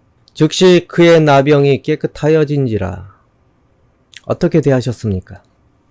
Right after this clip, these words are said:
손을 내밀어서 그 나병 환자를 만져주신 것입니다.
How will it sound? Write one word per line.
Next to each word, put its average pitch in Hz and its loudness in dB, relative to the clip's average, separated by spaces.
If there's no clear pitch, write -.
손을 151 -2
내밀어서 113 -4
그 - -8
나병 110 -4
환자를 113 -6
만져주신 120 -6
것입니다. 120 -12